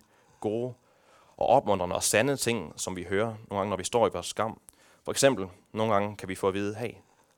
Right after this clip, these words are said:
det er ikke din skyld." Man kunne sige til Hagar, "Hagar, det er ikke din skyld.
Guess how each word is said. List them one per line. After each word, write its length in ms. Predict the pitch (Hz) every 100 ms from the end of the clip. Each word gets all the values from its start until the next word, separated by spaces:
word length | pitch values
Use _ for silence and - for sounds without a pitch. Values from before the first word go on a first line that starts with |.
| _ -
det 60 |
er 40 | 101
ikke 120 | 127
din 160 | 120 113
skyld." 320 | - 165 - _ _ _ _
Man 60 |
kunne 120 | - -
sige 120 | 110
til 100 | 107
Hagar, 360 | 107 113 -
"Hagar, 440 | 92 - 120 110 95
det 120 | 101
er 40 |
ikke 120 | 123 127
din 180 | 127
skyld. 300 | 110 - 143